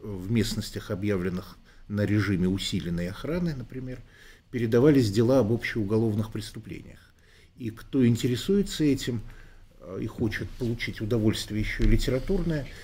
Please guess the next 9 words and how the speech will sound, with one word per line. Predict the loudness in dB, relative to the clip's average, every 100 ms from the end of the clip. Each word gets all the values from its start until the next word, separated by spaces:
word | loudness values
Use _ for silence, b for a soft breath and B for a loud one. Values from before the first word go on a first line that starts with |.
| B -10
почитайте | -8 -4 2 4 4 0 -2 b b b
рассказ | 2 2 2 2 2 2 -4 -8 -10
о | -8
семи | -6 -2 -2 0
повешенных | 2 4 2 0 -10 -14 -8
Леонида | -2 0 0 -2 -4
Андреева | -2 0 2 2
и | 0
посмотрите, | -2 -4 -4 -4 -6 -8